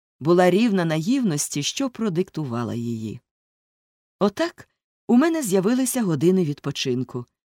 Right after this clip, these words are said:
Дівчина була дуже здібна і так легко навчалася, що скоро вже грала на фортепіано краще за мене.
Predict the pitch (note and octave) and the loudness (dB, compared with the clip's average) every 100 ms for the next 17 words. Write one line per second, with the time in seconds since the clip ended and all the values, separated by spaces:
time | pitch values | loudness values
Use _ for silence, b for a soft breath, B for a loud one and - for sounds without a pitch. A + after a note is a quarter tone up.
0 | _ _ _ _ _ C3+ G3 B3 - C#3+ | _ _ _ _ _ -2 0 0 -2 -4
1 | C#3+ D#3 E3 C3+ F3+ A3+ G#3 E3+ B2+ D3+ | -2 -2 -2 -2 -2 -2 -4 -4 -2 -2
2 | B2 C#3+ - F#3 - G3 - D3+ C#3 - | -2 -4 -4 -4 -2 -2 -2 -6 -6 -8
3 | A#3 A3+ C#3 - - _ _ _ - G#3+ | -6 -4 -4 -6 -8 _ _ _ -6 -4
4 | - D4+ C#4 A#3 A3+ G3 E3+ A3 F#3+ E3+ | -2 -2 -2 -2 -2 -2 0 0 0 -2
5 | F3 D#3+ D3 - G#3+ D4 A#3 - _ _ | -4 -8 -8 -4 -4 -2 -4 -8 _ _
6 | C#3+ F3+ G3+ E3+ B2+ C3 C3 C3 B2+ | -6 -6 -6 -8 -6 -4 -4 -4 -6